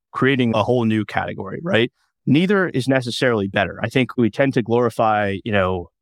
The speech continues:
"Oh, this is category creation," but, you know, Salesforce is a, I don't actually know what the market cap is right now, but, you know, a very large company, a huge company that started off essentially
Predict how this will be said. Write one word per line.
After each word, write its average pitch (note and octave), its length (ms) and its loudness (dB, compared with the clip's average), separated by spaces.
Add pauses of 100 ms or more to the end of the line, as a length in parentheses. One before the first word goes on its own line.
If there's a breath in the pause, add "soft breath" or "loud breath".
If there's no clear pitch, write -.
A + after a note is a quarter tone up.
(160)
"Oh, A2+ 360 2
this A2 180 -6
is A2 100 -6
category G#2+ 400 0
creation," A2 480 0
but, G2+ 220 0 (260)
you F#2 60 2
know, F2 60 4
Salesforce B2+ 600 0
is G#2+ 120 0
a, G2+ 260 2 (380)
I G2+ 60 0
don't F#2+ 300 2
actually G2+ 280 0
know G2 120 2
what F#2+ 80 2
the C#3 80 -6
market G2 240 0
cap - 180 0
is G2 160 0
right F2+ 120 2
now, G#2+ 200 2
but, G2+ 180 -4
you G#2+ 160 2
know, F#2 140 2
a G#2+ 140 -4
very C#3+ 280 2
large B2 360 0
company, G#2 360 -2
a F#2 60 -4
huge C3 260 0
company G2+ 420 0 (180 soft breath)
that A2+ 180 0
started C#3 420 2
off A#2 320 2 (260)
essentially G#2+ 800 0